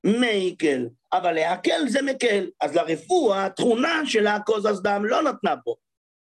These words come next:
אבל את הקולה היא כן נתנה. "המי כיס דם,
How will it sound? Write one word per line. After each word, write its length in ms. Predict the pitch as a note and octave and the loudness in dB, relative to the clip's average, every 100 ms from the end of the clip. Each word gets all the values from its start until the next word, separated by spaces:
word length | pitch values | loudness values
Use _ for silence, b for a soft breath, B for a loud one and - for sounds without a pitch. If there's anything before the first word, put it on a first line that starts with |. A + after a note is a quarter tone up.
| b b b | b b b
אבל 680 | E3+ D#3 D#3+ C#4+ B3+ E3 B2 A2 - | -4 -2 0 2 2 0 -2 -4 -4
את 120 | C3+ A3 | -2 -2
הקולה 420 | - D4+ F4+ D4 | -2 0 2 2
היא 160 | A#3 | 0
כן 200 | A3 F3+ | 0 -2
נתנה. 240 | D#3+ - B2+ - | -2 -2 -6 -4
"המי 500 | A#2+ A#3 D#4 D4 C#4+ | 2 4 6 6 2
כיס 260 | F#3+ F#3+ E3+ | 2 0 2
דם, 640 | A3+ C4 G#3 G3 G3 F#3+ | 2 2 0 0 -2 -4